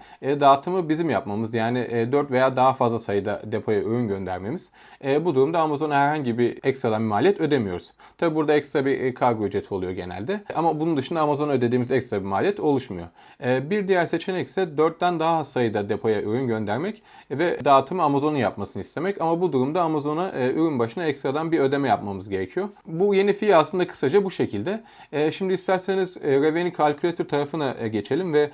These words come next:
bu fee nasıl görünüyor bunu bir inceleyelim birlikte. Evet arkadaşlar, şimdi örnek bir asin üzerinden gidelim. E, örneğin işte biz bu, e, ürünü sattığımızı varsayalım ve Amazon depolarına ürünü, e, göndereceğiz. E, şimdi bu ürünün asinini, e, alalım buradan.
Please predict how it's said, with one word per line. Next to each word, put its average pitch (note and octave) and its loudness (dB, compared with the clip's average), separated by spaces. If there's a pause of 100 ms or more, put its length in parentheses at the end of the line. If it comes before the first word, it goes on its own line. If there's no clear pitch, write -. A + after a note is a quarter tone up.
bu D#3+ -2
fee D#3+ 0
nasıl D#3 -2
görünüyor A#2 0 (260)
bunu C#3+ 0
bir C3 2
inceleyelim A2 2
birlikte. F#2 -4 (220)
Evet G#3+ 8
arkadaşlar, F#3+ 6
şimdi F#3+ 2
örnek F3+ 2
bir F#3+ 8
asin F3+ 4
üzerinden E3 2
gidelim. A2+ 0 (140)
E, D3 -2
örneğin C#3 2
işte C3+ -2
biz C3 -4
bu, C3+ 2
e, A#2 2
ürünü C3 2
sattığımızı B2 0
varsayalım A#2 -2
ve C#3+ -2
Amazon B2+ 0
depolarına B2+ 0
ürünü, C#3+ 0
e, A#2+ 0
göndereceğiz. B2+ 0 (320)
E, D3+ 0
şimdi G#3+ -2
bu G3+ 4
ürünün G3+ 4
asinini, F#3 0 (100)
e, A#2+ 0
alalım G#2+ -2
buradan. B2+ -4